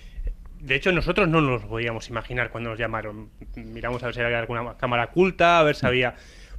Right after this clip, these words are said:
porque es un, un premiazo, ¿no? O sea, pensar que los anteriores embajadores son casi nada, Eneco Hacha, tres estrellas Michelin,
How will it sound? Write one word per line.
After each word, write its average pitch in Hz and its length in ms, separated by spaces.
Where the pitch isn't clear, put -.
porque 127 300
es 120 120
un, 120 880
un 143 220
premiazo, 135 500
¿no? 127 240
O - 60
sea, 117 200
pensar 156 520
que 139 100
los - 240
anteriores 123 440
embajadores 143 800
son 143 540
casi - 240
nada, 120 240
Eneco 123 280
Hacha, 104 380
tres 120 200
estrellas 135 320
Michelin, 127 580